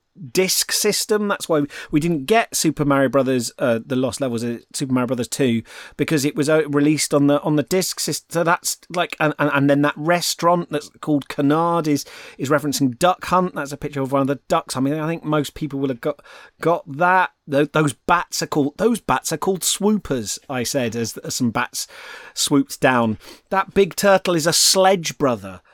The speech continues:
after my daughter asked me why some of the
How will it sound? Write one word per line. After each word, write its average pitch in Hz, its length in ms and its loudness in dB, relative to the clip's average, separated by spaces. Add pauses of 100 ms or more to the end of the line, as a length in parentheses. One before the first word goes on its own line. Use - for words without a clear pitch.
(160)
after 120 540 -4
my 120 280 -4
daughter 120 460 -4
asked 117 280 -8
me 113 100 -4
why 117 240 -6
some 120 300 -2
of 107 140 -8
the 110 220 -8